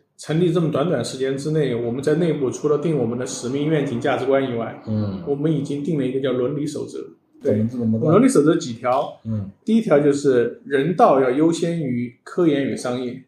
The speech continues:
Speaker 2: 人道优先，优先于科研与商业。
Speaker 1: 对，就是不管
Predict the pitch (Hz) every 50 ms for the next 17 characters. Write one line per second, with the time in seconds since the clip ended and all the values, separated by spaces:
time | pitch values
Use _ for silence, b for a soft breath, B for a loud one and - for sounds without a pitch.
0 | _ _ _ _ - 107 110 127 135 120 110 113 113 110 107 110 98 98 101 101
1 | - 113 107 113 110 107 107 98 98 98 95 98 - - 98 95 87 - 131 117
2 | 113 - - - - - 139 139 139 - - 160 147